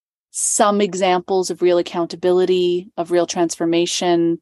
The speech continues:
of people having these really hard conversations with themselves. I think they've been quieter.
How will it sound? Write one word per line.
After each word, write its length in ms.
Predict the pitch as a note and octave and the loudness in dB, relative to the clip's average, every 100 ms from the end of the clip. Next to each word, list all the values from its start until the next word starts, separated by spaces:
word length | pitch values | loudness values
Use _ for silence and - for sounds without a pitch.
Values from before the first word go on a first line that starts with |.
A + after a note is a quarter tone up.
| _ _ _ _ - | _ _ _ _ -4
of 200 | F3 - | -4 -2
people 280 | G3+ - E3 | -6 -4 -2
having 360 | F#3 E3+ F3 | 0 2 4
these 180 | E3+ E3 | 2 2
really 180 | F3 E3+ | 0 0
hard 200 | D#3+ E3 | -2 -4
conversations 560 | F3 D#3+ E3 E3 E3+ E3 | -2 -2 -2 -2 -4 -4
with 100 | - | -4
themselves. 460 | D#3+ - E3 F3 - | -2 2 2 2 -4
I 60 | |
think 200 | - G#3 | -2 0
they've 180 | G#3+ G#3 | 0 0
been 160 | G3 E3+ | -2 -2
quieter. 720 | - E3+ D#3 F#3+ A#3 D4 | -2 0 0 0 0 -2